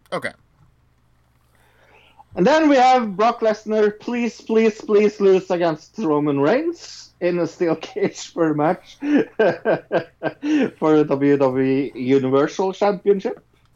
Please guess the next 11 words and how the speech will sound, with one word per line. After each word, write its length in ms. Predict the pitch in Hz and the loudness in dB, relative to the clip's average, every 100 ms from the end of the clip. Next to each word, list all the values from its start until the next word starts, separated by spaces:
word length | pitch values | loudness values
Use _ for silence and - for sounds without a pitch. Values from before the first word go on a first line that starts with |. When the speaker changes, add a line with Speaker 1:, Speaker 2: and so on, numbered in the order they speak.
| _ - | _ -20
Speaker 1:
So 260 | - 170 151 | -10 -4 -2
are 80 | |
you 160 | 143 143 | -2 -4
saying 340 | - 151 139 135 | -4 -4 -2 -2
Reigns 400 | 135 143 160 165 | -2 -2 -6 -8
then? 320 | 180 196 240 _ _ _ _ _ _ _ _ _ _ _ _ _ _ _ _ | -6 -6 -10 _ _ _ _ _ _ _ _ _ _ _ _ _ _ _ _
Speaker 2:
<sighs> 60 | - - - - - - - - - _ _ | -14 -12 -10 -10 -10 -12 -6 -6 -6 _ _
Am 360 | 170 190 254 302 | -4 0 2 4
I? 400 | 320 320 330 370 _ _ _ _ _ _ - - _ - | 4 4 2 -2 _ _ _ _ _ _ -20 -20 _ -4
They 240 | 208 226 | -2 -2
just 680 | - 185 247 - - - - | -2 0 0 0 -8 -20 -20